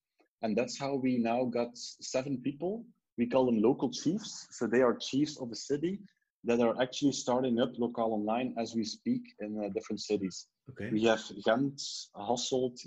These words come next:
Speaker 1: Genk, Grimbergen, Waregem, Deinze.
Speaker 2: Okay.
Speaker 1: Um, so all over Flanders,
Speaker 2: Yeah.
Speaker 1: um, in all, in all provinces. And they are now reaching out to merchants, uh, setting up Facebook pages, Instagram pages,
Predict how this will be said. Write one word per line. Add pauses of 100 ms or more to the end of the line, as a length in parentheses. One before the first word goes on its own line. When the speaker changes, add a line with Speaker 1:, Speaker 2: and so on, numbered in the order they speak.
Speaker 1:
Genk, (280)
Grimbergen, (640)
Waregem,
Deinze. (460)
Speaker 2:
Okay.
Speaker 1:
Um,
so
all
over
Flanders,
Speaker 2:
Yeah.
Speaker 1:
um,
in
all, (120)
in
all
provinces. (380)
And
they
are (120)
now
reaching
out
to
merchants, (100)
uh,
setting
up (120)
Facebook
pages, (100)
Instagram
pages,